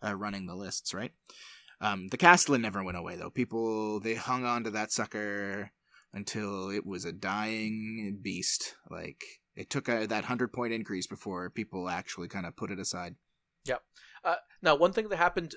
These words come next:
Speaker 2: uh, for the patrons in February, late February, and for the rest of the, the Chapter Tactics listeners in March was that Jeff actually gave us a sneak preview of how powerful Space Marines become,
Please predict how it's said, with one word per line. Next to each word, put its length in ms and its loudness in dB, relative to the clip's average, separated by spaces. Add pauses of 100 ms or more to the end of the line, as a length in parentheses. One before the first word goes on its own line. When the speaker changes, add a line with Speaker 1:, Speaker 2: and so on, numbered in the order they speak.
(100)
Speaker 2:
uh, 300 6 (100)
for 120 0
the 100 4
patrons 520 -2
in 160 -10
February, 560 2
late 180 2
February, 440 2 (260)
and 180 0
for 120 0
the 100 4
rest 240 4
of 80 -2
the, 260 4 (320)
the 140 2
Chapter 360 4
Tactics 380 0
listeners 520 -6
in 180 -8
March 400 2 (300)
was 160 0
that 180 4
Jeff 260 2
actually 420 0
gave 280 0
us 260 2
a 280 4
sneak 320 -10
preview 260 -2
of 80 -2
how 160 2
powerful 440 2
Space 420 -6
Marines 420 -10
become, 400 -4